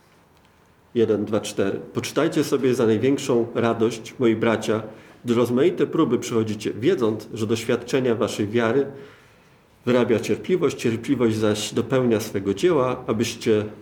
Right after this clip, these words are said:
byli doskonali i zupełni, nie mający żadnych braków”. I Piotr pięć dziesięć, który mówi: „A Bóg wszelkiej łaski, ten, który powołał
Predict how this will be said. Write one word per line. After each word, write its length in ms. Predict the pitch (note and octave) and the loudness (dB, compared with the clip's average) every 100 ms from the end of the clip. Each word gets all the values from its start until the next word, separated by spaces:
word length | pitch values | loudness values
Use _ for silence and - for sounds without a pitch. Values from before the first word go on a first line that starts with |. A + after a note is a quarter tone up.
| - - _ A2 | -20 -20 _ -2
byli 220 | A2 G#2+ | 2 2
doskonali 720 | G#2 - A2+ A#2+ E3 E3+ E3 - - - | 0 -2 0 2 4 4 2 -4 -16 -8
i 60 | A2 | -4
zupełni, 560 | B2+ - D3+ D#3+ D#3 | -4 0 2 2 2
nie 140 | B2 A#2 | 2 2
mający 440 | A2 A2 A2+ B2 | 4 2 2 -4
żadnych 360 | G#2+ F#2+ G2 F#2+ | -2 -2 -2 -4
braków”. 520 | G#2 G2 - - - - _ _ _ - | 0 -2 -2 -14 -20 -20 _ _ _ -8
I 100 | G2+ | -8
Piotr 460 | - D#3+ F3+ - - - _ _ _ _ _ _ | -2 -2 -2 -6 -16 -20 _ _ _ _ _ _
pięć 200 | - A#2+ | -2 0
dziesięć, 440 | A2+ B2 A#2+ A#2+ G#2+ | 2 0 0 -2 -4
który 260 | - A2 | 0 2
mówi: 280 | G#2 G2 G#2 - | 2 0 -2 -2
„A 80 | |
Bóg 240 | G#2 F3+ F#3 | 0 0 0
wszelkiej 380 | - B2+ A2 G#2+ | -2 -2 0 2
łaski, 480 | B2 C3+ - B2+ | 2 0 -4 -6
ten, 240 | A2 B2+ A#2+ | -2 2 0
który 260 | - G#2+ | 0 0
powołał 680 | G#2 A2 G#2+ A#2+ B2 A2 | 2 2 2 2 4 4